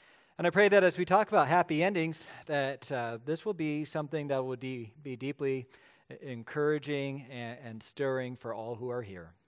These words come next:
In Christ's name, amen. So I wanted to start my sermon with a question, honest question. How many of you love Hallmark movies?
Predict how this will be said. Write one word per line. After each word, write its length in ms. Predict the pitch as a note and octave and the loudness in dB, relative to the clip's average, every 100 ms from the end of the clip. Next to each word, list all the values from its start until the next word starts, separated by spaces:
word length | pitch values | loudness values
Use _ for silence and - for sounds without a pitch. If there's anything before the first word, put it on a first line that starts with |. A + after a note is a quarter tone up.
| _ A2 | _ -20
In 80 | G#2 | -18
Christ's 360 | A2 A2 - | -16 -16 -16
name, 220 | G2+ F#2+ F2+ _ G2 | -16 -16 -20 _ -20
amen. 360 | A2 D#3+ G2+ E2+ _ _ _ _ _ _ _ _ _ _ _ _ _ _ _ _ _ _ | -18 -16 -18 -20 _ _ _ _ _ _ _ _ _ _ _ _ _ _ _ _ _ _
So 120 | - D3 | 0 4
I 60 | |
wanted 320 | C#3+ A3 A3+ | 4 4 2
to 160 | F3+ F3 | 2 -2
start 340 | - D3+ D3 | 0 2 2
my 360 | C#3+ B2+ A#2+ G#2 - _ _ _ _ | 0 -4 -4 -6 -14 _ _ _ _
sermon 420 | - A#2+ A#2 A2+ | -8 -6 -6 -8
with 140 | A2 _ _ _ | -10 _ _ _
a 60 | - | -4
question, 480 | F3 D#3 - C#3 G2 - | 2 2 0 -8 -8 -6
honest 300 | C#3 D3+ - | -4 -4 -6
question. 460 | A2 - G2+ A#2+ _ _ _ _ _ _ _ _ _ _ _ _ _ _ _ _ _ _ _ | -10 -12 -18 -20 _ _ _ _ _ _ _ _ _ _ _ _ _ _ _ _ _ _ _
How 240 | C#3 F3 | -4 -2
many 240 | A#3+ B3+ A#3 | -2 -2 -2
of 80 | |
you 240 | E3 D#3+ C#3 | 0 2 2
love 420 | C3 C3+ C#3 C#3+ | 2 2 2 0
Hallmark 640 | A#2+ - C3+ B2+ B2 A#2 - | -4 -10 -6 -4 -4 -4 -8
movies? 600 | G#2 F#2 D#2+ - - - | -14 -14 -16 -20 -20 -20